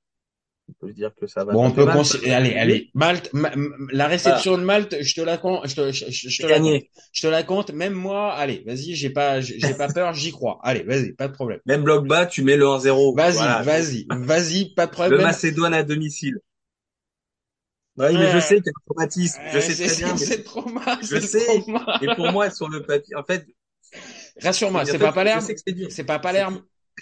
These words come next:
Speaker 1: <laughs> J'espère qu'ils sont
Speaker 2: Non,
Speaker 1: pas
Speaker 2: parce que
Speaker 1: en
Speaker 2: s'ils me le foutent à Palerme, là, pour le coup,
Speaker 1: Oui,
Speaker 2: je
Speaker 1: mais
Speaker 2: te le dis,
Speaker 1: si
Speaker 2: j'ai
Speaker 1: tu
Speaker 2: peur.
Speaker 1: veux, si tu veux tuer le mal, tu refais ça à Palerme.
Speaker 2: <laughs>
Speaker 1: Tu vois ? Là, tu... si tu le perds, là, là, faut arrêter,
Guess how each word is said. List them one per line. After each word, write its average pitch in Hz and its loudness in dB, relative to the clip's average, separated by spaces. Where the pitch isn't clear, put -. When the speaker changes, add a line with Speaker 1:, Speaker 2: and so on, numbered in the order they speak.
Speaker 1:
<laughs> - 0
J'espère 151 -4
qu'ils 165 -4
sont 175 0
Speaker 2:
Non, 208 0
Speaker 1:
pas - -
Speaker 2:
parce 214 -4
que - -4
Speaker 1:
en - -4
Speaker 2:
s'ils 247 -4
me 233 -2
le 220 -4
foutent 208 -6
à 208 0
Palerme, 196 -4
là, 180 -4
pour 190 -6
le 208 0
coup, 220 -6
Speaker 1:
Oui, 247 -2
Speaker 2:
je 196 -2
Speaker 1:
mais - -4
Speaker 2:
te 190 -4
le 185 -4
dis, 214 -4
Speaker 1:
si 233 0
Speaker 2:
j'ai - -2
Speaker 1:
tu 214 0
Speaker 2:
peur. 214 4
Speaker 1:
veux, 233 2
si 202 -6
tu 214 -2
veux 208 2
tuer 226 -4
le 175 -2
mal, 190 -4
tu - -8
refais 151 -2
ça 185 -4
à 240 -2
Palerme. 143 -2
Speaker 2:
<laughs> 170 -10
Speaker 1:
Tu 143 -2
vois ? 170 -6
Là, 202 -2
tu... 208 -12
si 175 -8
tu 170 -10
le 151 -18
perds, 220 -4
là, 156 4
là, 135 2
faut 135 -2
arrêter, 135 -6